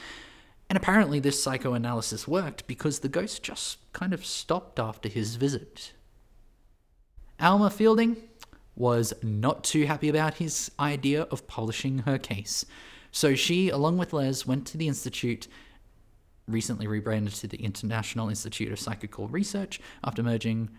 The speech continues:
with the British College of Psychic Science, to protest.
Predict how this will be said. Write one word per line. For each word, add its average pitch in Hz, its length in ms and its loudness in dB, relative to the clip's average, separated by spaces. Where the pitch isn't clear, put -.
with 110 280 -4
the 110 140 -2
British 113 500 -2
College 113 380 -2
of 110 180 -6
Psychic 101 420 -6
Science, 180 560 -2
to 214 100 0
protest. - 640 0